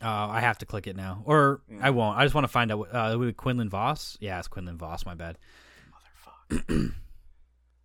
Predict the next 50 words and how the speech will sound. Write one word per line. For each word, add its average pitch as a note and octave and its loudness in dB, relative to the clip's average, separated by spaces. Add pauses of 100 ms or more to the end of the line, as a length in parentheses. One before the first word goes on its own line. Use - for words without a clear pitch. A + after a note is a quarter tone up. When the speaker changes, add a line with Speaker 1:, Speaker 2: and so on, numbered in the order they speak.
(120)
Speaker 2:
Um, A2 -2
Speaker 1:
You D#3+ 2
clicked - 2
way C3+ 0
too B2+ 0
soon, A2+ -2
to A2 -6
be G#2 -4
fair, F#2 -2
because G2 -4
Speaker 2:
I, A2 -2 (140)
I G2 -10
did. E2+ -12
I G#2+ -4
thought G#2 -2
it G2 -4
was F#2 -8
a F#2 -12
given, E2+ -14
'cause - -16
I G#2 -4
didn't G#2 -12
think G2 -16
it G#2+ -12
was G2 -12
any F#2+ -14
of F#2 -16
the F2 -14
other F#2 -10
ones, G2+ -10
but, B1+ -12 (460)
um, G#2+ -2
what B2 2
is D3+ -2
the C#3 -4
name A2+ -4
of G#2+ -6
the G2+ -6
Jedi G#2 -4
who G2 -14
commissioned G2+ -10
the G2+ -14
creation G2 -10
of F#2+ -14
the F#2 -14
clone G2+ -12
army? D#3+ -10
That G#2 -8
is F2+ -8
Sifo A2+ -8